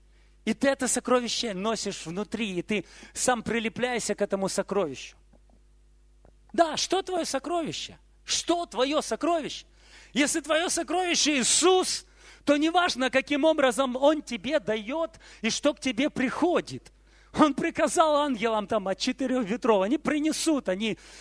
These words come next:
<laughs> они, им вообще расстояние, стены, э, не проблема, все, все, проблема вот здесь у нас, заборы вот здесь у нас, потому что мы ищем хлеб, который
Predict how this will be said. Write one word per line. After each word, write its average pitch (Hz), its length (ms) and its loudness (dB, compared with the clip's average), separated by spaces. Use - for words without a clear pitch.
<laughs> - 720 -6
они, 262 340 4
им 220 300 -2
вообще 254 520 2
расстояние, 226 760 2
стены, 220 720 -2
э, 190 300 2
не 202 260 -4
проблема, 247 680 -2
все, - 320 -4
все, 233 680 0
проблема 214 500 0
вот 196 140 -2
здесь 170 380 -6
у 165 40 -4
нас, 147 380 -6
заборы 214 540 2
вот 208 180 0
здесь - 340 -6
у 196 60 -4
нас, 175 380 -4
потому 233 320 4
что 233 160 0
мы 233 160 0
ищем 233 420 -2
хлеб, 262 680 0
который 240 800 2